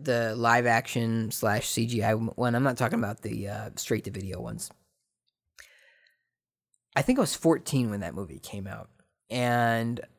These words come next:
I was visiting my grandma in Idaho. It wasn't just myself. It was me, my younger brother, and my mom. We were visiting my, our, our gr-,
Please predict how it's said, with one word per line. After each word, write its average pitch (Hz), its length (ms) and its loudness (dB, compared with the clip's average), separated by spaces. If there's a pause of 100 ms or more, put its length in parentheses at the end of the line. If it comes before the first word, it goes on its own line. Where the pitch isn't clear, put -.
(380)
I 127 180 8
was 131 560 2
visiting 156 840 4 (120)
my 120 680 2
grandma 120 640 2 (140)
in 117 280 -4
Idaho. 107 720 -6
It 120 60 -4
wasn't 147 260 4
just 135 160 -2
myself. 113 320 0
It 120 60 -4
was 120 120 -4
me, 123 400 2
my 107 100 -6
younger 113 340 -2
brother, 113 240 -6
and 117 100 -6
my 113 80 -8
mom. 107 260 -12 (100)
We 123 120 -8
were 117 80 -6
visiting 117 500 -2 (100)
my, 78 160 -10 (120)
our, - 220 0
our 107 160 0
gr-, - 140 -12